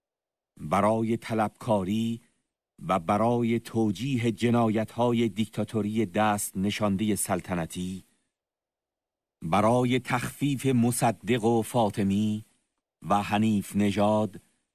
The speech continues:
و مسعود احمدزاده و جزنی، البته سفسطه خوبی است.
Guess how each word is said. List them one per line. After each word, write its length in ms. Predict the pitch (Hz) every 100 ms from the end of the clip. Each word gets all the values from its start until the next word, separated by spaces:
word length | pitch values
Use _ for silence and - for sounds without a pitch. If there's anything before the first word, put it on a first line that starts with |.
| _ _ _ _ _ -
و 80 | 90
مسعود 600 | 107 123 - 147 147 143
احمدزاده 880 | - 117 120 131 101 113 123 110 131
و 160 | 123
جزنی، 800 | - 117 107 101 92 104 104 101 _ _ _ _ _ _ _ _ -
البته 640 | 123 135 143 - 170 185
سفسطه 840 | - 147 120 - 101 - 87 90
خوبی 400 | 101 - 156 -
است. 320 | 69 - -